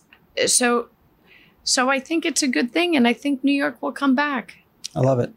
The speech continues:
Speaker 1: I've
Speaker 2: Yeah.
Speaker 1: been here long enough. I've seen it
Speaker 2: You've
Speaker 1: come
Speaker 2: seen it
Speaker 1: back
Speaker 2: go
Speaker 1: a
Speaker 2: up
Speaker 1: few
Speaker 2: and down. Yeah,
Speaker 1: times.
Speaker 2: me too.
Speaker 1: Right.
Speaker 2: Yep, exactly.
Speaker 1: So, uh, it's like saying, "Is London gonna go?"
Speaker 2: Right.
Speaker 1: Or, or Barcelona? Like,
Speaker 2: Yeah, I,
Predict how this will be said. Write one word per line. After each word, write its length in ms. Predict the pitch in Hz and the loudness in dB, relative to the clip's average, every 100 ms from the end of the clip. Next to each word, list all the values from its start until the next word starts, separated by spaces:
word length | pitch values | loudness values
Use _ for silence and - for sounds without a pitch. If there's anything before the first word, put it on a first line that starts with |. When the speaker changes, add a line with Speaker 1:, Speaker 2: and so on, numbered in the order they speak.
| _ | _
Speaker 1:
I've 160 | - 123 | 0 2
Speaker 2:
Yeah. 100 | 110 | 2
Speaker 1:
been 180 | 294 | 4
here 160 | 254 240 | 4 4
long 280 | 233 226 220 | 2 0 0
enough. 340 | 220 240 - | 0 0 0
I've 140 | 185 - | 0 2
seen 240 | 247 226 | 2 4
it 60 | 180 | 4
Speaker 2:
You've 80 | 131 | 4
Speaker 1:
come 80 | |
Speaker 2:
seen 100 | 175 | 4
it 40 | 147 | 2
Speaker 1:
back 100 | 127 | 2
Speaker 2:
go 120 | 147 | 4
Speaker 1:
a 40 | 147 | 4
Speaker 2:
up 40 | |
Speaker 1:
few 100 | - | 4
Speaker 2:
and 100 | 143 | 4
down. 260 | - 302 - | 4 2 2
Yeah, 40 | 151 | 2
Speaker 1:
times. 120 | 139 | 4
Speaker 2:
me 80 | 170 | 2
too. 160 | 262 - | 2 0
Speaker 1:
Right. 220 | - 135 | 2 4
Speaker 2:
Yep, 200 | 143 - 226 | 2 0 -2
exactly. 360 | 156 117 131 127 | -2 2 2 4
Speaker 1:
So, 580 | 120 220 226 220 220 - _ _ _ _ _ _ _ - | 2 2 2 0 -4 -8 _ _ _ _ _ _ _ -12
uh, 40 | 50 - - 90 127 | -8 -8 -8 -10 -4
it's 300 | 220 - 254 | -2 0 -2
like 160 | 254 | -2
saying, 300 | - 254 247 | -2 2 2
"Is 160 | 220 - | 2 0
London 420 | 196 208 196 190 | 0 2 2 0
gonna 240 | 175 160 147 | 0 -2 -2
go?" 400 | 147 147 151 - | -4 -4 -4 -4
Speaker 2:
Right. 260 | - 147 - | -2 0 -2
Speaker 1:
Or, 400 | 165 156 151 151 | -2 0 -2 -6
or 100 | - | -8
Barcelona? 1300 | 160 175 165 - 165 160 170 180 185 165 135 - - - | -4 -2 0 0 0 0 0 0 0 0 0 -4 -8 -12
Like, 200 | - 175 - - | -6 -6 -6 0
Speaker 2:
Yeah, 160 | 247 | 2
I, 80 | 170 | 4